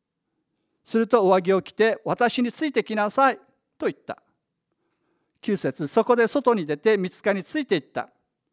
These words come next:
彼には御使いのしていることが現実のことだとは分からず、幻を見ているのだと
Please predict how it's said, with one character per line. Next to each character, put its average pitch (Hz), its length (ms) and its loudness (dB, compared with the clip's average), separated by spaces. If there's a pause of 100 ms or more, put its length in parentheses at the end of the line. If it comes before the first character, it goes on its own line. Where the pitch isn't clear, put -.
(640)
彼 214 240 4
に 190 40 0
は 180 120 2
御 190 100 -2
使 214 260 2
い 214 40 2
の 202 100 0
し - 80 -6
て 220 80 2
い 208 40 4
る 202 100 -2
こ 208 160 -2
と 208 160 -2
が 233 340 2
現 226 460 2
実 233 260 -6
の 233 140 2
こ 226 160 -2
と 262 160 -2
だ 254 120 2
と 233 140 -2
は 240 180 4
分 165 180 0
か 196 140 0
ら 185 160 2
ず、 196 240 0 (380)
幻 156 720 2
を 151 100 2
見 160 160 -2
て 165 200 -2
い 127 80 -2
る 139 100 -2
の 131 140 -6
だ 151 160 -6
と 165 280 -4